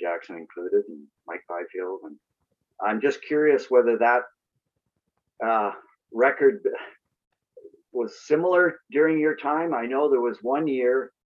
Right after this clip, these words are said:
that we've heard about in your time at Saint John's, I believe, where the grade twelve never even went to class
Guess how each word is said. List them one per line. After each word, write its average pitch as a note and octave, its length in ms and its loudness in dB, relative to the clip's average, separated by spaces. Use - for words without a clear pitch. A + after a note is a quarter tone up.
that A2 120 -4
we've A2 260 -4
heard B2+ 180 4
about A2 360 0
in G#2 240 -4
your A#2 340 0
time A2+ 260 -2
at B2+ 300 -2
Saint - 260 -6
John's, F#2+ 380 -8
I F#2+ 140 -6
believe, G#2+ 340 0
where A2 320 -2
the B2 80 -2
grade C#3 320 4
twelve D3 360 2
never D#3+ 260 -2
even C#3 180 -4
went C3+ 200 -4
to - 80 -20
class C#3 520 -4